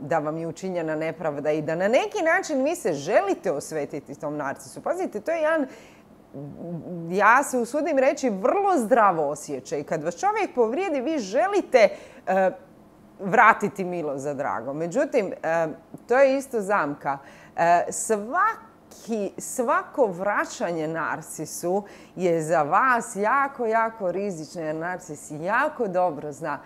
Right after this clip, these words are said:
kako će vas pridobiti, gdje će vas fakat ono, gdje će vas gađati, gdje će vas tući, na način da opet od vas učini svog podanika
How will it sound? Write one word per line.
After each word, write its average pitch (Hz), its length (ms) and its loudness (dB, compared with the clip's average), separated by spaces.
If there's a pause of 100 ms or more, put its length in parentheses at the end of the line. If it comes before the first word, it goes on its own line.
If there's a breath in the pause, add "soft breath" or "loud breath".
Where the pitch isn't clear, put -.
(300 loud breath)
kako 214 400 6
će 247 200 -2
vas 202 220 -4
pridobiti, 156 840 -4
gdje 139 360 -2
će 170 200 -4
vas 131 280 -6
fakat 156 440 -4
ono, 143 280 -4
gdje 151 260 -2
će 226 180 -6
vas 170 240 -2
gađati, 156 520 0
gdje 143 240 -4
će 180 160 -10
vas 151 200 -8
tući, 147 400 -8 (360 loud breath)
na 208 200 2
način 165 580 -4
da 143 120 0
opet 143 460 -4
od 123 100 -10
vas 127 460 -6
učini 143 600 -8 (240 loud breath)
svog 196 500 -2
podanika 156 720 -2